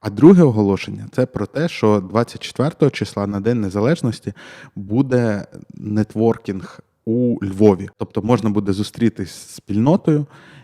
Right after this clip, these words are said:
і поспілкуватись, познайомитись, гарно провести час і також подонатити для З С У.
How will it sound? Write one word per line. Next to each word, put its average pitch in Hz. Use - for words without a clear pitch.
і 135
поспілкуватись, 117
познайомитись, 113
гарно 104
провести 101
час -
і 107
також -
подонатити 104
для 101
З -
С 101
У. 92